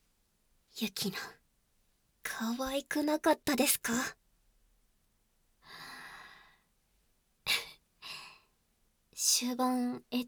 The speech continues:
チしてる時に、こう、自分の名前を連呼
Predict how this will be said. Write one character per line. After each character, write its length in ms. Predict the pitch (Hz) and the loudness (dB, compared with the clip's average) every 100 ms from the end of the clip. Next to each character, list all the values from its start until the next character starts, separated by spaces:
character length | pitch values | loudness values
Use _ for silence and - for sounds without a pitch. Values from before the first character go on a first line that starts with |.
| - | -4
チ 160 | 208 | -4
し 100 | 196 | -4
て 140 | - 208 | -4 -4
る 120 | 196 | -6
時 280 | 202 196 190 | -8 -8 -8
に、 360 | 185 180 - - _ _ _ _ _ _ _ _ _ | -8 -12 -16 -20 _ _ _ _ _ _ _ _ _
こ 360 | - - 190 165 | -16 -8 -6 -6
う、 80 | 156 | -8
自 260 | - - 214 | -4 -2 0
分 220 | 254 269 | 0 0
の 140 | 277 | 2
名 140 | 262 262 | 2 2
前 260 | 269 269 | 0 0
を 100 | 269 | 0
連 300 | 233 277 277 | 2 2 2
呼 340 | 240 208 - | 0 -6 -8